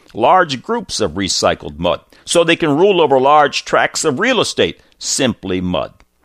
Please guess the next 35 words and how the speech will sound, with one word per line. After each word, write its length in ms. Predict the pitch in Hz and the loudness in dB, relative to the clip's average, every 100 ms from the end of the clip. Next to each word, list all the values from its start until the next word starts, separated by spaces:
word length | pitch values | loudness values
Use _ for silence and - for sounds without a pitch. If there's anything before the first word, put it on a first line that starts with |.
| _ _ _ _ - | _ _ _ _ 0
Isaiah 460 | 110 87 131 104 90 | 0 2 2 2 2
chapter 540 | - 120 - - 85 | 0 0 0 -4 -6
forty, 420 | - - 127 87 | -6 -4 -2 -2
verse 320 | 78 80 101 - | -2 -2 -2 -2
seventeen, 800 | - 92 85 80 101 104 107 - _ | -2 -2 -2 -4 -2 -2 -4 -10 _
"All 260 | 135 156 117 | 2 4 4
nations 580 | 113 107 - 101 87 | 2 0 -2 -6 -6
before 540 | 71 87 78 123 117 92 | -6 -10 -8 -2 -2 0
him 200 | 127 120 | -4 -4
are 200 | 87 87 - | 0 0 -2
as 240 | 92 80 | -6 -2
nothing, 420 | 95 117 - - - _ _ _ _ | 0 0 -2 -12 -14 _ _ _ _
and 180 | 90 87 | -2 0
they 140 | 110 | 4
are 160 | 107 92 | 4 2
counted 540 | - 143 143 - 117 | 0 0 0 0 -4
to 100 | 110 | -4
him 240 | 110 113 95 | -2 -2 2
less 280 | 135 147 | 2 0
than 280 | - 113 95 | -2 -2 0
nothing 400 | 98 110 - 143 | 0 0 -2 -6
and 380 | - 143 147 127 | 0 0 0 -2
vanity." 560 | 135 175 165 170 - - _ _ _ _ _ _ _ _ | 0 2 0 -2 -8 -18 _ _ _ _ _ _ _ _
Beauty, 380 | 101 120 123 120 | -4 -2 -2 -6
strength, 540 | - - 117 113 110 | -8 -4 -2 -2 -4
and 200 | 113 107 | -8 -8
power 440 | - 98 82 85 101 | -2 0 0 -2 -4
is 160 | 80 | -2
ever 220 | 92 95 104 | -2 -2 -6
so 280 | - 104 | -4 -4
fleeting, 520 | 92 - 107 92 85 87 | -4 -6 -6 -6 -6 -2
or 160 | 104 | 0
as 160 | 104 82 | -2 -2
God 340 | 101 127 127 | 2 2 0
correctly, 580 | - 107 95 - - 82 | -6 -2 -2 -2 -8 -12